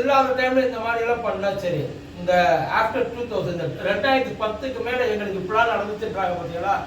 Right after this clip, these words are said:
அதெல்லாம் கண்டிப்பா அவங்களுக்கு தெரியும். ஏதோ ஒரு பெனிஃபிட்டுக்காக தான் அதெல்லாம் நடந்திருக்கு. சில இடங்கள்ல விசித்ராவுக்கு நடந்தது எவ்வளவு பெரிய கொடுமைன்னு தெரியும் இல்லையா? அது டுவெல்வ்ல அவ்வளவு பெரிய ஸ்கிரீன்ல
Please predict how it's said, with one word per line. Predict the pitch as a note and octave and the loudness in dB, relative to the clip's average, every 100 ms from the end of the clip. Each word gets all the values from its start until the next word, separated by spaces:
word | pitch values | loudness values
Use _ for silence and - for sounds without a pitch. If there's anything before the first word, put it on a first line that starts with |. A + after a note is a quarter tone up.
| - - - D#3 | -10 -14 -4 2
அதெல்லாம் | D#3+ G#3+ G3+ | 4 4 4
கண்டிப்பா | F3 F#3 F3+ G3+ | 0 0 0 2
அவங்களுக்கு | F3+ E3+ E3 F#3+ F3+ | 4 2 -2 -4 -4
தெரியும். | F3 G3 - - | -2 0 -2 -2
ஏதோ | G#3 G#3+ | 0 0
ஒரு | D3 E3+ | 0 -2
பெனிஃபிட்டுக்காக | G#3 A#3+ A#3+ F#3 E3+ | -2 -4 -4 0 2
தான் | E3 F#3+ | 2 2
அதெல்லாம் | E3 F3 D3+ | 2 2 0
நடந்திருக்கு. | E3 D3+ C3 - - - - - - - - B3+ | -4 -4 -6 -8 -14 -16 -16 -16 -16 -16 -12 -2
சில | C4 B3 A#3 | 4 6 6
இடங்கள்ல | C#4 C4+ B3+ G3 G3 | 6 6 6 4 2
விசித்ராவுக்கு | - C4 - A#3+ G#3+ G#3 F#3 | -2 -4 0 2 4 2 -2
நடந்தது | F#3 G3+ G3 F#3 | -2 -2 -4 -2
எவ்வளவு | F#3 G3 F#3+ | 0 -2 -2
பெரிய | F3+ F3 F3+ | -4 -6 -4
கொடுமைன்னு | F3+ F3+ E3+ D3+ | -4 -4 -4 -4
தெரியும் | B2 A#2 - - - D3 | -4 -8 -14 -16 -12 -2
இல்லையா? | D#3 E3+ F3+ - - - - D#3 | 4 6 6 2 -6 -14 -10 -2
அது | E3 A3+ G3+ | 0 0 2
டுவெல்வ்ல | G3 F#3+ D#3+ D#3 - D#3 | 2 2 -2 -6 -6 4
அவ்வளவு | F3+ A3+ A#3 A3+ A3 | 6 8 8 6 2
பெரிய | G3 F#3 | -2 -2
ஸ்கிரீன்ல | - A#3 A#3 | -4 -6 -2